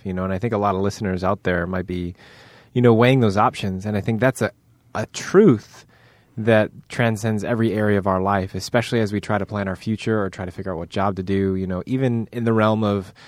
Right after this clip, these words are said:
you know, we have options, you know, say there's two jobs out there, you know, one might pay more than the other, or, you know, whatever the circumstances are, we can plan our life as much as we want to. But at the end of the day, we need to remember this very truth,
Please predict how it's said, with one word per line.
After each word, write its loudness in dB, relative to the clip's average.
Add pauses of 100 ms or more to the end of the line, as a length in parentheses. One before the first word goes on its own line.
(160)
you -2
know, 0
we 0
have 2
options, -2
you -4
know, -4
say 0
there's 0
two -4
jobs 0
out -2
there, -8
you -6
know, 0
one -2
might -4
pay -4
more -2
than -4
the -2
other, -2
or, -4
you -6
know, -2
whatever 2
the -6
circumstances -6
are, -6 (460)
we 2
can 0
plan 0
our 4
life 2
as -6
much -4
as -6
we 0
want -4
to. -10 (560)
But 0
at -2
the 0
end 2
of 2
the -2
day, 2
we 0
need -2
to -2
remember 0
this -2
very 2
truth, -2